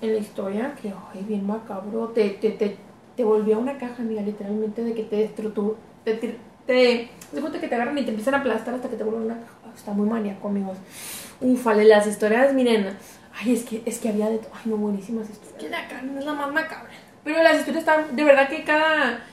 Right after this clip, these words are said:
Speaker 1: siempre había un detec-, una cosa nueva que investigar y estaban muy bien pensadas.
Speaker 2: Diez de diez.
Speaker 1: Joyita, diez de diez.
Speaker 2: Muy bien, amiga. Suena algo muy macabro.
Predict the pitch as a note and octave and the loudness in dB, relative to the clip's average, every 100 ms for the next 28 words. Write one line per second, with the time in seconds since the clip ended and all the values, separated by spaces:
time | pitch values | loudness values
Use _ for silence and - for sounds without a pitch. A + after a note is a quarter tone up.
0 | - B3+ B3 C#4 C#4+ C#4 C4+ C#4 C#4 A3 | -6 0 8 8 8 4 2 0 -2 -4
1 | - - - A#3+ B3 B3+ C4 C#4 C4 C4 | -8 -18 -14 -4 0 2 4 4 4 4
2 | C4+ C4+ C4 G#3+ G#3+ A3 - G3 G#3 A3+ | 2 2 0 0 0 -2 -8 -4 0 0
3 | A#3+ D#4 F#4 D#4 C4 B3+ A#3 F3 - - | 2 2 6 6 8 6 6 2 0 -8
4 | - - - _ _ - - - B3+ D#4 | -16 -20 -20 _ _ -20 -16 -8 0 0
5 | D#4 D#4 A3+ A3+ G#3+ G#3+ - - - A#3 | 2 -2 0 2 2 -2 -10 -16 -14 -6
6 | G#3+ A3 G#3+ - - - - _ _ _ | -2 -2 -2 -12 -18 -20 -20 _ _ _
7 | - - - C#4+ B3 B3 C4+ D4+ D#4 - | -20 -20 -20 -12 -10 -8 -10 -10 -12 -16
8 | - C4 C4 - C#4+ D#4+ E4+ D#4 D#4+ E4+ | -20 -18 -14 -8 -6 -2 0 0 -2 -4
9 | D#4+ E4 E4+ - | -2 -4 -6 -10